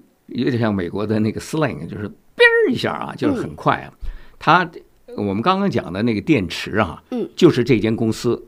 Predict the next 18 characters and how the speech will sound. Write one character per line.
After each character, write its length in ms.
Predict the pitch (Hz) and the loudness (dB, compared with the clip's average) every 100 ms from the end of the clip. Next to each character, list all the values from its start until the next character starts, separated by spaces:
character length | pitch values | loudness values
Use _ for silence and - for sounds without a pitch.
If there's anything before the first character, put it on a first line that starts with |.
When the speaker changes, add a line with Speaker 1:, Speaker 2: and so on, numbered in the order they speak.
| - | 0
Speaker 1:
为 160 | 135 131 | 6 6
了 140 | 92 | 4
这 120 | 98 | -2
个 100 | 90 | -4
超 240 | 87 - 113 | -4 -2 0
级 120 | 104 | -2
超 240 | 98 139 131 | -2 -2 -2
跑 320 | - - - _ _ _ _ | -4 -14 -18 _ _ _ _
来， 180 | 85 82 - _ | -8 -8 -14 _
来 340 | 101 92 104 - _ _ _ | -6 -4 -4 -10 _ _ _
这 140 | - 95 | -6 -6
个 360 | 90 82 69 - _ _ | -6 -10 -12 -18 _ _
研 260 | - 98 117 | -6 -2 0
发 220 | 135 120 | 2 2
出 180 | - 110 | 0 -2
来 160 | - | -4
的。 140 | 143 - _ _ - - | -10 -16 _ _ -20 -4
那 240 | 156 143 | 2 2